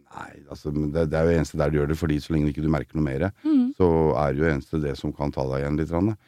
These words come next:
Speaker 2: Mm.
Speaker 1: Og selvfølgelig, som du sa, noe med at du fikk den betennelsen, og du måtte slutte, og så blir det mer litt sånn stu og hei, men, eh,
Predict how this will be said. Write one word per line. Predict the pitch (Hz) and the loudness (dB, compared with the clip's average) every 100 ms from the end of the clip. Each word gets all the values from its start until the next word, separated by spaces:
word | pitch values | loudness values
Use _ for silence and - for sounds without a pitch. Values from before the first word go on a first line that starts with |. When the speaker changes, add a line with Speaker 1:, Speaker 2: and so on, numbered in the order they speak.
| - | -6
Speaker 2:
Mm. | 277 220 | -4 -4
Speaker 1:
Og | 98 | -2
selvfølgelig, | 131 90 71 73 | 0 0 -2 0
som | 78 | -2
du | 76 | -2
sa, | 71 69 | 0 0
noe | 71 67 | 0 0
med | 67 65 | 0 -2
at | |
du | - | -6
fikk | 69 67 | -10 -6
den | 65 | -6
betennelsen, | 69 69 67 65 - 71 | -4 -6 -8 -10 -10 -6
og | 69 | -2
du | 69 | -2
måtte | 64 73 | -4 -4
slutte, | 78 - 67 | -4 -4 -6
og | 67 - _ _ | -8 -10 _ _
så | 87 | 2
blir | 76 71 | 4 4
det | |
mer | 71 64 65 | 2 2 0
litt | 67 67 | -2 -4
sånn | - 67 | -4 -8
stu | - 71 | -6 -4
og | 78 | 0
hei, | 120 147 | 2 4
men, | 98 85 85 | 2 2 2
eh, | 82 80 | 2 -2